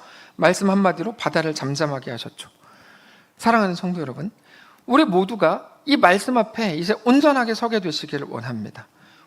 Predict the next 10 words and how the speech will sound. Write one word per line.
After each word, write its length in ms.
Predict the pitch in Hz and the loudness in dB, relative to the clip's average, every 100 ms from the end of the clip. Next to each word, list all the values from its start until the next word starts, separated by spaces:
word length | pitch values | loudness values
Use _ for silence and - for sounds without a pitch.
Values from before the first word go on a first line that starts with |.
| _ | _
우리의 480 | 139 156 170 165 160 | -4 0 2 0 -4
삶을 380 | 165 277 269 247 | -2 -2 0 0
돌아보십시오. 680 | 190 147 131 113 - - - _ - - - _ | -2 -6 -6 -12 -18 -20 -20 _ -20 -20 -20 _
믿음으로 580 | 156 165 220 262 262 254 | -4 2 4 4 2 2
행하지 420 | 247 247 220 233 | 2 0 0 -2
않았던 680 | - 143 185 214 - 220 214 | -2 2 2 2 2 4 4
우리 220 | 185 180 | 2 0
생각과 420 | 202 220 202 196 | 0 0 2 2
말과 280 | 156 143 160 | 2 2 2
결정들을 760 | 156 139 151 147 143 131 127 | 2 0 0 -4 -6 -10 -10